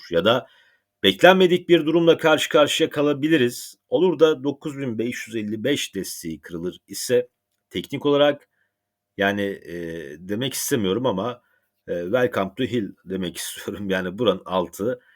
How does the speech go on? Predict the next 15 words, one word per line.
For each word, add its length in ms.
kesinlikle 720
ve 160
kesinlikle 800
portföyde 760
zararı 720
gözümüzde 720
büyütmeyip 800
alıp 280
kaçacağımız 580
seviye 580
olabilir 760
diye 240
uyarmak 640
istiyorum 400
sizleri. 520